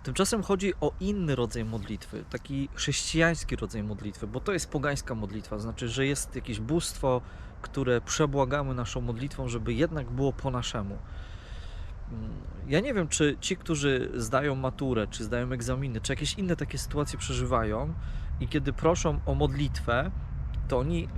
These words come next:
biorą pod uwagę to, że lepszą sytuacją może być,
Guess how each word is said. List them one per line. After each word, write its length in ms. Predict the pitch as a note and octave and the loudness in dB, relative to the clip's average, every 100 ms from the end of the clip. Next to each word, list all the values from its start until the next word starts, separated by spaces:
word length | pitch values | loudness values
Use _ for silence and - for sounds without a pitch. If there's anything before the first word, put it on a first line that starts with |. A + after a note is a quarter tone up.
| - | 4
biorą 240 | F#3 D4 | 4 4
pod 180 | A#3 E3+ | 0 2
uwagę 320 | D3 D3 C3+ | 4 4 4
to, 360 | - G#2 G#2+ E3 - - - - | 2 2 2 0 -6 -8 -8 -6
że 140 | A2 A#2 | 0 4
lepszą 380 | E3 - E3 | 4 2 -2
sytuacją 520 | C#3+ - A#2+ A#2+ - A2+ | -2 -4 -2 -2 -2 -4
może 240 | A2+ A2+ | -4 -4
być, 280 | G#2 G2+ | -4 -6